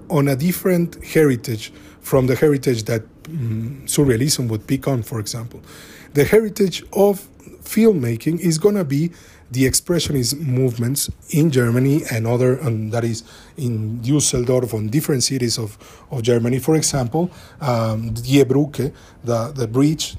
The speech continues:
this group of artists that tried to create an expression that could handle both the reading and the heritage of, of Munch and Vincent van Gogh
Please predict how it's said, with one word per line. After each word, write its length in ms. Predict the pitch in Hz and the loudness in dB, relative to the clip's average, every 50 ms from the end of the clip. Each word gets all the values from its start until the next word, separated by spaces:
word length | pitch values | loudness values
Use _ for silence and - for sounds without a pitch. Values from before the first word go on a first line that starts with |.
| - | -14
this 280 | - 135 123 113 110 113 | -10 -6 -4 -4 -2 -2
group 240 | 113 131 135 131 135 | 2 2 2 4 4
of 100 | 135 120 | 2 4
artists 420 | 135 135 135 131 - 143 131 117 117 | 4 2 2 2 0 -4 -4 -2 -4
that 120 | 110 107 | -6 -6
tried 320 | - - 131 123 123 117 | -4 -2 0 0 0 0
to 100 | - - | -2 -8
create 540 | 113 - - 117 117 120 123 127 127 127 - - - - - - - | -10 -8 -4 -2 0 2 2 2 2 -2 -6 -12 -20 -20 -20 -16 -8
an 120 | 131 127 127 | -4 -2 -2
expression 680 | 117 - - - - 156 156 151 139 - 143 135 131 | 0 -2 -2 -2 0 2 2 2 2 0 -2 -4 -2
that 200 | 120 117 107 - | -2 -4 -6 -4
could 160 | - 143 123 - | -6 -6 -6 -4
handle 540 | - 147 143 143 143 131 135 127 131 131 - - - - - - _ | -4 -2 0 0 2 2 2 2 0 0 -4 -12 -20 -20 -20 -18 _
both 480 | 135 120 143 156 165 165 165 165 - - - _ | 0 4 4 6 6 4 0 -2 -6 -14 -16 _
the 180 | 147 123 120 113 | -4 -2 -2 0
reading 420 | 117 135 156 165 143 143 139 131 | 2 4 4 4 4 2 0 0
and 120 | 120 110 | 0 -2
the 80 | 107 107 | -4 -4
heritage 500 | - - 147 139 135 127 - 127 113 113 | -2 0 0 0 0 0 -2 -2 -2 -2
of, 260 | 120 110 107 - - - - - - - - | -4 -6 -6 -10 -18 -20 -20 -20 -20 -14 -12
of 120 | 120 107 120 | -8 -6 -2
Munch 460 | 123 135 143 151 151 151 147 - - | 2 4 4 6 4 4 2 -2 -6
and 340 | 117 113 110 110 107 107 104 | -6 -6 -6 -6 -6 -6 -6
Vincent 440 | 110 123 143 139 131 - 170 156 | -2 -2 0 0 0 0 0 0
van 160 | 147 147 143 139 | 0 0 2 2
Gogh 240 | 131 131 156 156 | 4 2 2 2